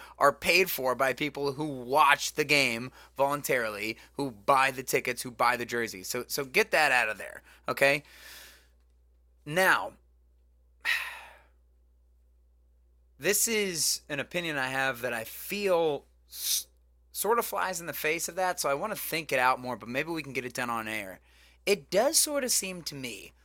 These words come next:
like you have the most amazing job in the world. I know it's unbelievably hard.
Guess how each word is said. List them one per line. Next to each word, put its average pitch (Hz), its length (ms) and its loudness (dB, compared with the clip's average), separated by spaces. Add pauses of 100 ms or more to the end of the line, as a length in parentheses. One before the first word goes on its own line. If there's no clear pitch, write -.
(160)
like 139 220 0
you 170 140 -4
have 196 200 2
the 175 60 -12
most 156 260 -4
amazing 147 600 -4
job 131 320 2
in 120 80 -8
the 113 40 -8
world. 104 540 -4
I 120 80 -6
know 135 240 -2
it's 180 220 -4
unbelievably 131 640 -4
hard. 101 380 -4